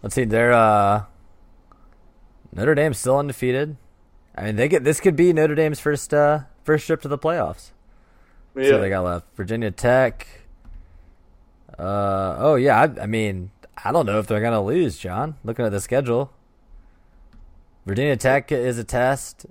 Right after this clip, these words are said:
Speaker 1: Uh, then you get Pitt, Navy, Northwestern, Florida State, Syracuse, U S C. I mean, they could go twelve and oh easily.
Speaker 2: Interesting. We shall see.
Speaker 1: The Irish are back, baby.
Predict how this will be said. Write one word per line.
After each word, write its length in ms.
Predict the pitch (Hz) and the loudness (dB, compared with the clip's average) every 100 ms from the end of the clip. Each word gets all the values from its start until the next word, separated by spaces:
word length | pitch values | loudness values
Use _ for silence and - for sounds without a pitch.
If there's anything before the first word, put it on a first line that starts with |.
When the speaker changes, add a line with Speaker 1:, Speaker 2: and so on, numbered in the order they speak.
| - | -10
Speaker 1:
Uh, 320 | 98 104 110 | -4 0 0
then 160 | 110 | -2
you 100 | 120 113 | -6 -4
get 240 | 117 98 | -4 -4
Pitt, 340 | - 131 135 | 0 2 2
Navy, 500 | 113 113 123 123 123 | -2 -4 -2 -2 -4
Northwestern, 880 | 120 120 120 110 123 - 123 120 120 - - | -4 -4 -2 -2 -4 -4 -4 -4 -8 -14 -18
Florida 340 | - 113 120 | -6 -4 -4
State, 560 | - 113 113 131 - - | -4 -4 -2 -4 -8 -12
Syracuse, 760 | 120 117 120 127 123 117 - - | -6 -6 -6 -6 -6 -8 -14 -14
U 200 | 101 117 | -6 -2
S 140 | 127 | -2
C. 400 | - 123 131 98 98 | -2 -6 -6 -8 -12
I 60 | 92 | -12
mean, 380 | 95 98 95 95 _ _ _ _ _ | -8 -8 -8 -12 _ _ _ _ _
they 100 | - | -8
could 80 | 127 | -4
go 100 | 143 | -4
twelve 260 | - 117 113 | -2 -2 -2
and 100 | 117 | -2
oh 80 | 117 | -4
easily. 460 | 127 120 85 92 _ _ _ _ _ - _ _ _ - - - _ - _ - - - - - - | -4 -6 -8 -10 _ _ _ _ _ -20 _ _ _ -20 -20 -20 _ -20 _ -20 -20 -20 -20 -20 -20
Speaker 2:
Interesting. 560 | - - - 92 98 | -14 -14 -10 -10 -8
We 140 | 98 98 | -8 -6
shall 320 | - 107 98 | 0 2 2
see. 340 | - 104 98 | 0 0 2
Speaker 1:
The 80 | 98 | 2
Irish 380 | 101 117 127 113 | 2 2 2 0
are 80 | 127 | -4
back, 320 | 110 135 123 | -2 -2 -4
baby. 320 | 101 101 120 | -8 -10 -12